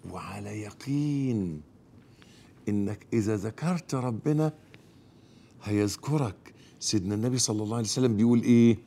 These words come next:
ها؟ في الحديث القدسي يقول الله: "فمن ذكرني في نفسه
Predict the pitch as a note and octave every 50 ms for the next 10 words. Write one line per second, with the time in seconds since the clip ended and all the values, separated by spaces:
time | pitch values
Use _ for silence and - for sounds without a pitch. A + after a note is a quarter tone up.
0 | - - - - - - - D#3 - - - - - - - - - - - -
1 | - - - - - - - - - - - - - - - - - - E2+ -
2 | - G#2+ B2 C3+ A#2+ C3+ A#2+ - B2+ A#2 - - D3+ D3+ D3+ C#3 C3 A#2+ - -
3 | C#3 D#3 D3 D3 C#3 C3 C3 D3 D3+ D#3 F3 F3 - - - - - - - -
4 | - - - - - - F#2+ F#2 F#2+ G#2 G#2 G2 E2+ G#2 G#2 - G2+ G2+ G#2+ B2
5 | C3 B2+ A#2 G#2+ F#2+ - - F#2 F2+ F#2+ G#2 F#2+ - - - - C3+ C#3+ B2+ G2+
6 | A#2+ C#3 C3+ C3 A#2+